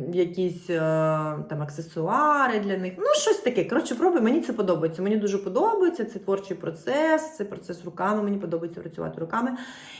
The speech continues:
І, а, це якось розвиває, і це відволікає від чогось, від якихось, е, думок, можливо, там якихось, а,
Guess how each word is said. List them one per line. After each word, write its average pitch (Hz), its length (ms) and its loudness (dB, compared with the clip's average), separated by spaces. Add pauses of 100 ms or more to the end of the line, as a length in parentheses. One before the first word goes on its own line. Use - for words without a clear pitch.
(140)
І, 196 200 2
а, 170 280 4
це 180 340 0
якось 170 360 -2
розвиває, 185 880 -2
і 190 80 -6
це 180 200 0
відволікає 180 680 0
від 170 200 -6
чогось, 170 500 -4
від 165 360 -2
якихось, 165 520 -8
е, 151 240 -6
думок, 156 720 -6
можливо, 277 500 -6
там 247 260 2
якихось, 233 460 -4 (920)
а, 196 400 0